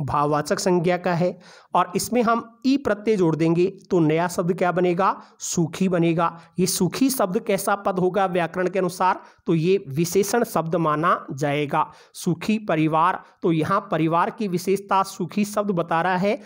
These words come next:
तो सुखी विशेषण शब्द हो गया। ऐसे दुख भाववाचक है, ई प्रत्यय जोड़ेंगे तो दुखी बनेगा, वो विशेषण शब्द माना जाएगा। प्रेम भाववाचक संज्ञा शब्द है,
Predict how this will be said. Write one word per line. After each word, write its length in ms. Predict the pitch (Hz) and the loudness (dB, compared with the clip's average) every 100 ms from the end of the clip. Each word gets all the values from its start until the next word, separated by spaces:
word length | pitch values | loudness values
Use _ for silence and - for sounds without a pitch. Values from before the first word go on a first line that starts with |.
| - | -8
तो 100 | - | -4
सुखी 480 | 196 170 151 - 214 - | -2 0 -2 0 -2 -2
विशेषण 500 | 143 165 180 175 196 | -4 -2 0 0 0
शब्द 360 | 190 170 156 156 226 - 147 | -2 -2 -2 0 0 -2 -4
हो 100 | 143 | 0
गया। 300 | 151 156 - - - - - _ | 0 0 -4 -8 -20 -20 -20 _
ऐसे 220 | 190 202 | -2 0
दुख 520 | 196 131 233 - - 151 | -2 2 0 0 -4 -2
भाववाचक 640 | 127 147 160 160 160 208 208 | 0 2 2 0 0 -2 0
है, 220 | 214 - - _ _ - | -2 -2 -12 _ _ 0
ई 100 | 262 | 0
प्रत्यय 360 | 262 196 - | 2 -2 0
जोड़ेंगे 460 | 202 185 180 185 190 | 2 4 4 4 2
तो 300 | 190 - 185 | 0 -4 -2
दुखी 380 | 143 160 - 208 | 0 -2 0 0
बनेगा, 640 | 202 190 190 190 196 - - | 4 4 4 2 0 -6 -6
वो 220 | 151 220 | 0 2
विशेषण 520 | 151 147 165 165 190 | 0 -2 -2 0 -2
शब्द 320 | 175 160 160 | 0 -2 -2
माना 580 | 170 156 151 170 214 - 156 | 0 2 2 2 0 -2 -10
जाएगा। 640 | 135 151 147 151 156 - - - - _ _ | -4 -2 0 0 0 -2 -8 -20 -20 _ _
प्रेम 360 | 160 180 196 - - | 0 4 2 0 -4
भाववाचक 680 | 143 151 156 170 165 202 190 | -2 0 2 0 -2 -4 -2
संज्ञा 520 | 202 202 208 208 - | 0 2 0 -2 -6
शब्द 300 | - 180 180 | -4 -4 0
है, 300 | 185 190 196 | 0 2 0